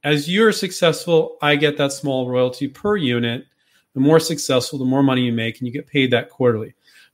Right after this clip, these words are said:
Do not ask for them to, s-, s-, "Can you buy my idea? Can you buy my patent?" Stupid, stupid, stupid. And yeah, I'm being silly in saying that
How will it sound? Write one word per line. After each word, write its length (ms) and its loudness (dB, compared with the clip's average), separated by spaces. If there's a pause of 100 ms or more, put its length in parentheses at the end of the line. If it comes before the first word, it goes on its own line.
(140)
Do 260 4
not 260 6
ask 440 0
for 80 -2
them 300 -2
to, 160 -6
s-, 360 -8
s-, 420 -10
"Can 120 -4
you 160 -2
buy 260 4
my 240 2
idea? 320 0
Can 160 -6
you 80 -4
buy 260 0
my 160 2
patent?" 420 -4 (320)
Stupid, 560 0
stupid, 400 -2
stupid. 560 -2 (220)
And 80 0
yeah, 180 4
I'm 120 0
being 200 0
silly 640 2
in 140 -6
saying 380 4
that 320 0